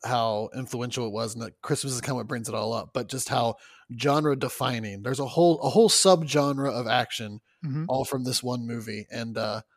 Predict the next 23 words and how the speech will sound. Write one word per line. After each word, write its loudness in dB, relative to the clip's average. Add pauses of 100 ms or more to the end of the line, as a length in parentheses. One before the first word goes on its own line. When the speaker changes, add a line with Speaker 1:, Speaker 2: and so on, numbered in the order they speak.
(160)
Speaker 1:
I -8
mean, 4
we've 8
done 12
deeper 4
dives 0
before -4
on -6
podcasts -2
about -6
just -12
Die -2
Hard -4
or, -8
or -8
the -14
sequels -10
and -16
stuff -12
like -14
that, -12
but, -8 (420)
um, -6